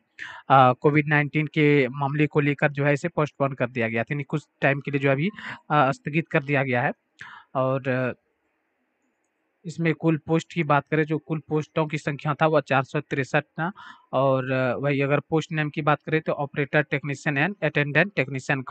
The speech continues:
पोस्ट के लिए भर्ती निकाला गया था, है ना? तो ये सारे, अ,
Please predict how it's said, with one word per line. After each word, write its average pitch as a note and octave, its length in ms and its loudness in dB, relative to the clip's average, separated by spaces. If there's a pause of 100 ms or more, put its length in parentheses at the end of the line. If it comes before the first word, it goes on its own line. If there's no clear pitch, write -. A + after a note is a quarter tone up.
(100)
पोस्ट C3 280 -2
के B2+ 100 0
लिए C3 160 0
भर्ती C#3 320 -2
निकाला A#2+ 360 0
गया G#2+ 180 -4
था, A2+ 200 -10 (560)
है E3+ 60 0
ना? C#3+ 140 0 (440)
तो C#3+ 540 0
ये E3+ 140 -2
सारे, F3 240 2
अ, F3+ 60 -2